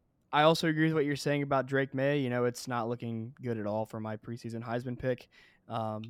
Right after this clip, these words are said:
that was probably stupid of me to call my shot so early, but, you know, I just had to get it in, and if it landed, that would have been incredible. Um, anyways, I definitely got North Carolina in this game. You know, Syracuse, as you said, they just took their first loss of the season last week against Clemson at home.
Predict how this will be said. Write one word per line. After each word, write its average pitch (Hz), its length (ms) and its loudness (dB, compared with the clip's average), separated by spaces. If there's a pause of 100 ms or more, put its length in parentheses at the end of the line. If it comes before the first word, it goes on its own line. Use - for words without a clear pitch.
(100)
that 117 80 -6
was 113 120 -4
probably 113 260 -4
stupid 113 280 -6
of 113 60 -6
me 113 120 -4
to 107 60 -8
call 117 200 -4
my 110 120 -6
shot 110 300 -4
so 120 100 -6
early, 139 260 2
but, 135 180 0
you 147 100 0
know, 151 120 2
I 147 100 2
just 139 160 -8
had 143 160 2
to 135 40 -4
get 139 180 2
it 139 100 2
in, 156 160 2
and 131 120 -2
if 123 140 -8
it 123 80 -6
landed, 135 360 -2
that 123 80 2
would 123 80 4
have 123 60 -2
been 120 140 -4
incredible. 151 540 2 (440)
Um, 143 460 4 (920)
anyways, 170 440 6
I 147 140 4
definitely 147 320 0
got 147 180 2
North 143 180 -2
Carolina 151 380 0
in 151 100 0
this 147 160 -2
game. 147 380 -2
You 143 60 0
know, 139 120 0
Syracuse, 139 500 -2
as 135 60 -6
you 131 120 -4
said, 139 300 0
they 131 120 -4
just 131 180 -8
took 131 160 -8
their 131 140 -10
first 131 260 -4
loss 120 280 -2
of - 40 -20
the 117 80 -10
season 127 340 -6
last 123 240 -4
week 127 140 -12
against 120 260 -10
Clemson 131 380 -6
at 117 80 -8
home. 139 400 0